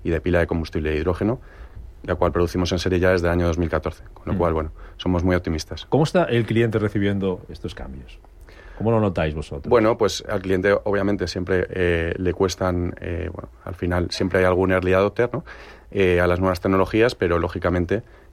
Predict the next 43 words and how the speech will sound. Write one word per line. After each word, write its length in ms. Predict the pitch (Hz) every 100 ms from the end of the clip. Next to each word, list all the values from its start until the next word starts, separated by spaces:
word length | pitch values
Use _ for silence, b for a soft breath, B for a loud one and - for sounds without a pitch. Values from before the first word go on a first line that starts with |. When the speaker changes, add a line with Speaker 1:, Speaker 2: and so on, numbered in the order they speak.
| -
Speaker 1:
eh, 340 | 90 85 80
llevan 260 | 80 85 87
muchos, 480 | 87 82 90 87 -
muchos 280 | 90 87 -
años, 240 | 107 107
un 80 | 98
cambio 300 | 85 85 82
tecnológico, 580 | 82 82 92 98 95 98
un, 300 | 87 82 78
una 160 | 92 90
tecnología 460 | 90 85 80 87
nueva, 300 | 90 107 98 B B B
confiar 440 | 92 87 95 98
en 100 | 92
esa 160 | 90 90
nueva 200 | 90 87
tecnología. 520 | 87 85 82 110 107 B B B B
Y, 640 | 107 104 98 92 90 87 -
y 160 | -
como 180 | 95 95
decía 260 | 90 87 98
antes, 220 | 95 107
bueno, 240 | 98 90
en, 140 | 80 80
con 260 | - 92
los 160 | 90 -
híbridos 300 | 92 95 95
lo 60 | 92
hemos 140 | 90
conseguido 480 | 98 92 104 127 196 B B -
y 60 |
ahora 100 | 95
estamos 320 | 92 95 92
en 80 | 98
aras 220 | 104 131
de 60 | 110
hacer 200 | 87 92
lo 100 | 92
propio 300 | 92 90 101
con 140 | 92
los 140 | 85 -
eléctricos, 420 | 87 - 76 78
¿no? 160 | 80